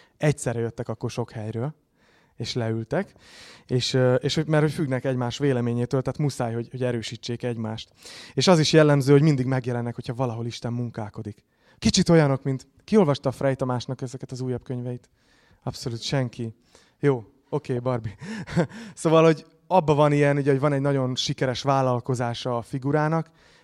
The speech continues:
és akkor ráteszi a kezét a, a maffia, és át kell adnia. És kicsit,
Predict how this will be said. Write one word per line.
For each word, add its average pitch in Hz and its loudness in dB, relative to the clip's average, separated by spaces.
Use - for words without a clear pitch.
és - -6
akkor 139 2
ráteszi 131 0
a 123 0
kezét 123 -6
a, 117 -6
a 127 -10
maffia, 117 -8
és 117 -14
át 117 -10
kell 113 -8
adnia. 110 -8
És 131 -4
kicsit, - 0